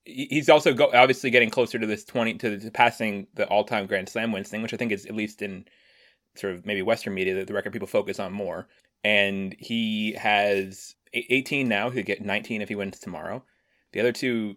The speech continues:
Federer and Nadal, are tied at twenty. So if he wins Wimbledon and the French Open, he could tie for twenty, and then he can win the U-, I, I really think it's possible for him to win it this year. Obviously, it's still hard winning three more Grand Slams. It's nothing to take,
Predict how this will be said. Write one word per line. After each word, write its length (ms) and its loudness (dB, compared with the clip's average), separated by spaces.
Federer 160 4
and 100 2
Nadal, 200 4
are 40 -2
tied 200 2
at 100 -4
twenty. 480 -4
So 80 -2
if 80 2
he 60 -6
wins 180 -2
Wimbledon 480 -4
and 220 2
the 100 -10
French 260 -2
Open, 320 -4
he 200 -6
could 220 -6
tie 240 4
for 100 -6
twenty, 340 -6
and 80 -4
then 100 -2
he 60 -2
can 100 -4
win 100 -2
the 80 -2
U-, 100 -4
I, 240 4
I 120 8
really 300 4
think 220 -4
it's 140 -16
possible 320 0
for 100 -10
him 60 -8
to 60 -6
win 100 -6
it 80 -16
this 180 -10
year. 220 -8
Obviously, 460 2
it's 320 -8
still 220 2
hard 380 6
winning 200 -4
three 160 -4
more 160 -6
Grand 240 -8
Slams. 240 -4
It's 80 -14
nothing 220 -6
to 80 -8
take, 380 -6